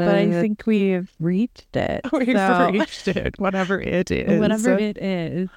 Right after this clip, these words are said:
Speaker 2: Um, well, um, I'm not even gonna try and tie this up in a bow.
Speaker 1: I know.
Speaker 2: But if you guys have thoughts on your own self-talk,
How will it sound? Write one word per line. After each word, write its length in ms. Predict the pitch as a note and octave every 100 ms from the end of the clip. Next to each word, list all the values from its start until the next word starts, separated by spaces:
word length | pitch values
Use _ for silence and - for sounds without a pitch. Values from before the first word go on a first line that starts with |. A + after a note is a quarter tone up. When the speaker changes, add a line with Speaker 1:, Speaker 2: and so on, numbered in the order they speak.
| _ -
Speaker 2:
Um, 840 | F3+ F3 E3+ E3 E3 E3 E3 F3+ _ _ _ _ _ _ _ - _ _ _ -
well, 640 | B3 B3 A3+ A3 A3+ A#3 - - - - -
um, 760 | G#3+ G#3 G#3 G#3 G#3 G3+ G3+ G3 _ _ _ _ _ _ _ _ -
I'm 160 | G#3 A3
not 140 | A3 A3
even 180 | G#3+
gonna 180 | G#3 G3+
try 320 | F#3+ - F#3+ F#3+
and 280 | F3+ F#3 - _ -
tie 160 | F#3
this 180 | F3+ -
up 140 | F3+ G3
in 60 |
a 40 | F3
bow. 520 | F3 F3 F3 F3+ G3+ - _ G3+
Speaker 1:
I 80 | -
know. 180 | G3 F3+ _
Speaker 2:
But 320 | F#3 F3+ F3+ G3+
if 140 | G#3+
you 80 | A3+
guys 320 | A3+ G#3+ G#3+
have 380 | G#3 F#3+ F#3+ F#3+
thoughts 680 | - F#3 F3+ G3 - - -
on 520 | - F#3+ F#3 F3+ F3+ F#3
your 180 | G3
own 180 | F#3+ G3
self-talk, 880 | G3 F#3+ F#3 - F#3 F3+ F#3+ - -